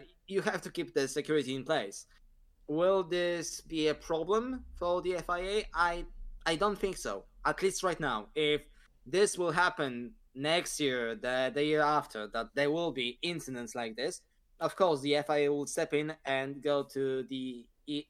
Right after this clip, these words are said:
F E O and say, "Guys, this isn't working out. These guys are not taking care of, of safety as they should." So in the long term, incidents like this for sure will affect, but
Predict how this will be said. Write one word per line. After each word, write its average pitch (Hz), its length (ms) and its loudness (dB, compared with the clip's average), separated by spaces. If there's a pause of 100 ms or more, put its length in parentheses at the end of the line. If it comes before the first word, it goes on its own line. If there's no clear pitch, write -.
(100)
F 139 200 -4
E 135 260 -4
O 135 360 -2 (320)
and 131 160 -10
say, 139 360 -2
"Guys, 123 400 4 (120)
this 151 200 -2
isn't 147 220 -2
working 135 280 -2
out. 120 260 0
These 139 240 -2
guys 143 460 0 (140)
are 131 160 2
not 151 380 -2 (140)
taking 156 360 -2
care 160 300 2 (120)
of, 147 160 -2 (320)
of 139 100 -6
safety 147 540 -2 (380)
as 135 100 -2
they 151 100 0
should." 135 280 2 (1040)
So 131 460 0 (260)
in 175 80 -4
the 165 100 -2
long 214 320 6
term, 180 520 2 (600)
incidents 208 540 2
like 185 180 2
this 196 280 2 (300)
for 175 220 0
sure 190 260 2
will 143 200 4
affect, 123 520 0
but 131 240 2